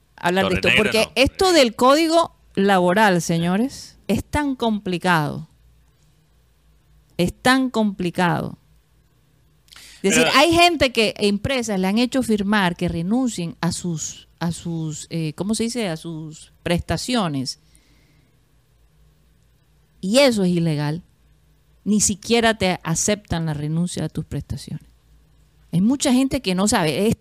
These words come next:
Speaker 1: tan, es tan complicado que realmente el emplea-, el, el, los empleados tienen muchos beneficios, muchísimos que ni siquiera lo saben,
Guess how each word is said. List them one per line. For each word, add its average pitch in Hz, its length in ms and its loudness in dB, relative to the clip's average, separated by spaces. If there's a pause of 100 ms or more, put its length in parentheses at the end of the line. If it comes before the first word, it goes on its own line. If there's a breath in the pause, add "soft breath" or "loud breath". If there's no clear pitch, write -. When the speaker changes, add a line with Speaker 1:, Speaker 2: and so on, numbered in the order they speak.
(120)
Speaker 1:
tan, 349 300 0 (140)
es - 140 -4
tan 330 200 -2
complicado 196 600 -2
que 175 160 -8 (380 loud breath)
realmente 294 640 2
el 220 100 2
emplea-, 185 500 0
el, 190 260 -2
el, 185 220 -4
los 190 120 0
empleados 190 440 -2
tienen 196 220 -8
muchos 262 340 -12
beneficios, 190 600 -12
muchísimos 214 640 -8
que 190 100 -14
ni 185 100 -8
siquiera 214 340 -4
lo 202 120 -2
saben, - 340 -8